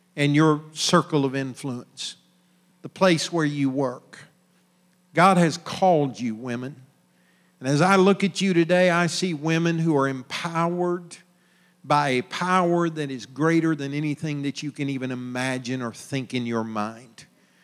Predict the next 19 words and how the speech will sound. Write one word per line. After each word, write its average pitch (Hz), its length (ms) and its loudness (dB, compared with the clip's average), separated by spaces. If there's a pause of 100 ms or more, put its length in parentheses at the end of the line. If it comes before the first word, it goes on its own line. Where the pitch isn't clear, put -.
(420)
Because 139 480 0
when 147 400 -2 (140)
the 151 80 -6
power 208 560 2
of 165 160 -4
God 139 500 0
connects, 160 720 -4 (640)
connects 165 420 -2
with 139 180 2
who 143 140 0
you 160 420 0
are 143 260 4
and 127 100 -4
who 139 160 0
he 147 180 -4
created 143 640 0
you 160 120 -10
to 151 100 -8
be, 120 320 -12